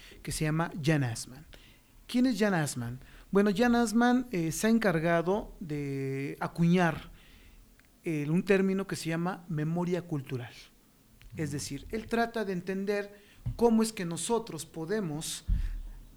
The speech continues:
tener esta memoria y podemos nosotros ir, eh, preservando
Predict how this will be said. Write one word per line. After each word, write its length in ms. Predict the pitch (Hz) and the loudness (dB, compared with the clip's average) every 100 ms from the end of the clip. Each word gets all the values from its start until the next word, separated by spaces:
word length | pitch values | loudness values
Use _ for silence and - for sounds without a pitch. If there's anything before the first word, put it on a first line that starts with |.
| - | -2
tener 440 | 170 196 190 202 | 2 2 2 -2
esta 300 | 233 220 - | -4 -2 -2
memoria 600 | 185 170 190 233 170 165 | 0 2 4 4 2 -4
y 120 | 220 | -6
podemos 440 | - 170 185 220 202 | -6 -2 0 2 0
nosotros 600 | 160 - 220 214 202 - | -2 -2 -2 -2 -6 0
ir, 300 | 226 185 190 - - - - - - - | 0 0 -4 -14 -16 -16 -18 -18 -18 -6
eh, 800 | 196 190 190 196 202 208 226 - - 494 - - - | -2 0 0 -2 -2 -4 -6 -10 -14 -18 -18 -20 4
preservando 960 | 226 247 208 170 160 190 156 151 165 | 6 6 4 2 4 4 2 0 -4